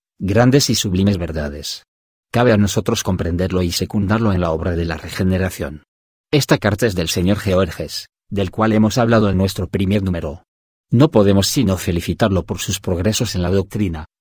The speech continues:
La visión elevada que él desarrolla muestra que la comprende bajo su verdadero punto de vista. Para él no se resume en la creencia en los espíritus y en sus manifestaciones, es toda una filosofía. Nosotros admitimos,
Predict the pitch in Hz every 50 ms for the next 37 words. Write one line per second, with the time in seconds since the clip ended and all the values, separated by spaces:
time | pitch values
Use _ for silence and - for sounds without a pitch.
0 | _ - - 87 95 98 98 - - 135 127 123 113 113 107 110 107 110 110 -
1 | 113 113 110 95 101 92 - 98 92 98 104 110 117 110 110 120 127 127 - -
2 | 90 - 110 98 95 101 95 87 80 87 101 101 98 95 104 110 - - 135 -
3 | - 104 95 87 90 90 92 98 104 113 110 92 - 104 95 - 107 92 87 90
4 | 92 - - - 92 - - _ _ _ _ - 104 98 98 107 113 107 107 127
5 | - - 107 101 101 - - 120 120 101 90 85 80 - - 82 85 90 98 -
6 | - 110 98 90 90 - - - - - 127 120 120 - - 120 - - 107 98
7 | 95 - 110 90 82 90 87 87 85 - 101 - - 95 87 - - 87 78 78
8 | 76 - - - - _ _ _ - 131 120 - - 120 117 123 123 120 113 107
9 | 101 - 95 95 98 - - 90 - - 78 65 67 - - _ _ _ _ _
10 | _ _ _ _ - 98 101 - - 117 - - 113 - - 87 90 90 - -
11 | 87 78 73 67 - - - - -